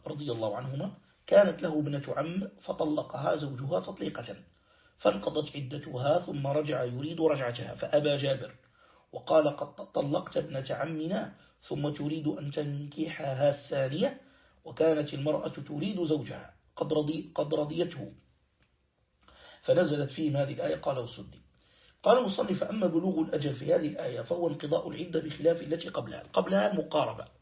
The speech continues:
"فبلغن أجلهن"، يعني قاربن، أما هنا الثانية "فبلغن أجلهن"، يعني انقضت ال-، العدة. قال الشافعي رحمه الله: "دل اختلاف الكلامين على افتراق البلوغين".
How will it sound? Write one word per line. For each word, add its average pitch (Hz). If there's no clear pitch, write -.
"فبلغن 131
أجلهن"، 131
يعني 143
قاربن، 135
أما 135
هنا 180
الثانية 170
"فبلغن 143
أجلهن"، 147
يعني 147
انقضت 143
ال-، 151
العدة. 139
قال 175
الشافعي -
رحمه 147
الله: 165
"دل 185
اختلاف 151
الكلامين 147
على 139
افتراق 143
البلوغين". 143